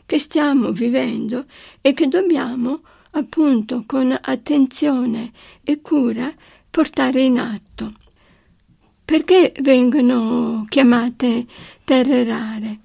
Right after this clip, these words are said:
Non è per il fatto che sono scarsamente presenti sulla Terra,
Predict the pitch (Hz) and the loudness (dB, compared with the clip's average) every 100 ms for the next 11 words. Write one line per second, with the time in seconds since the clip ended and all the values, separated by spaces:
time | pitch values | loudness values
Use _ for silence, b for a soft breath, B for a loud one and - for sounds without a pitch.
0 | _ _ _ _ _ _ _ _ _ _ | _ _ _ _ _ _ _ _ _ _
1 | 254 262 294 370 294 247 220 262 262 240 | 4 6 4 4 2 2 0 -2 -2 -2
2 | 247 240 - 262 240 247 - 254 - 262 | -4 -4 -2 2 2 2 -2 -6 -4 -2
3 | 220 247 240 254 214 240 220 240 247 - | 0 0 0 -2 -2 -2 0 0 0 -2
4 | 240 - 226 214 - 226 285 226 220 | -6 -4 -4 -6 -6 -10 -10 -12 -14